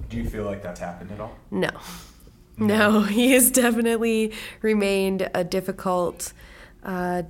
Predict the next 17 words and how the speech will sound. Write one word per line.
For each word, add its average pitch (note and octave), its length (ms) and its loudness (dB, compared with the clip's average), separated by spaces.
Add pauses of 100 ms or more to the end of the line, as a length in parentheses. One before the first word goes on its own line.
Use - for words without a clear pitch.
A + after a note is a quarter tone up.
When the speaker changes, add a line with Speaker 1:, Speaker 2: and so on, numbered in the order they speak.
(160)
Speaker 2:
dog F3 580 -2 (360)
to F#3 140 -8
deal G#3 300 -2
with. A2+ 400 -4 (420)
Um, F#3 680 -4
much G3+ 240 -4
more G3+ 120 -2
responsibility F#3 840 -2
than F3 220 -2
I F3+ 100 -2
thought C3 200 -2
it - 80 -2
was G3+ 140 -4
gonna A#3 200 -4
be, C#4 180 -2
but F3+ 380 -2
it's, - 320 -4